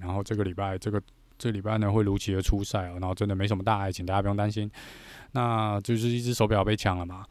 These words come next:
只是说这两个抢匪其实还蛮，我不知道他们认-，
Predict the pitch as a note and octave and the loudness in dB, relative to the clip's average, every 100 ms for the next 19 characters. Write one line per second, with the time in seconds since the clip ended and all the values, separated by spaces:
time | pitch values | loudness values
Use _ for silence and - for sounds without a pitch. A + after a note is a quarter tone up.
0 | - - - - - G2 A#2+ B2+ B2 B2 | -20 -20 -20 -14 -6 -4 2 4 4 4
1 | B2 A#2+ G2 F#2+ G2 G2 F2 F2 F2+ F#2 | 2 2 2 0 0 0 0 -4 -2 -2
2 | F2+ F2 F#2 F2+ F#2 F2+ F2+ F#2 G2 - | -2 -2 -2 -2 -2 -2 -4 -4 -4 -6
3 | - - - - G2+ A#2 C3 B2+ A#2 G#2 | -10 -12 -18 -4 0 2 4 4 2 -2
4 | G#2+ | 0